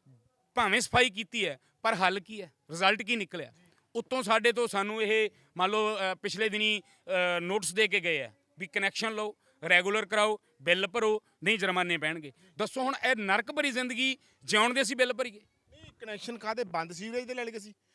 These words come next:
Speaker 2: ਜਿਹੜੇ
Speaker 1: ਹਾਂ।
Speaker 2: ਸੀਵਰੇਜ ਤਾਂ ਬੰਦ ਹੈ, ਸਾਡੇ ਇੱਥੋਂ ਦੇ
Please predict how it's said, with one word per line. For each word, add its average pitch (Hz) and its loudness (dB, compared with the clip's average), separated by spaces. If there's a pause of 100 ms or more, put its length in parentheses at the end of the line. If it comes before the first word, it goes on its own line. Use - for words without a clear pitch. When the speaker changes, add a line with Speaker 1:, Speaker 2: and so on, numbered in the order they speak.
(220)
Speaker 2:
ਜਿਹੜੇ 160 -8
Speaker 1:
ਹਾਂ। 185 -8
Speaker 2:
ਸੀਵਰੇਜ 190 -4
ਤਾਂ 262 -4
ਬੰਦ 175 -2
ਹੈ, 196 0
ਸਾਡੇ 185 -4
ਇੱਥੋਂ 208 -8
ਦੇ 226 2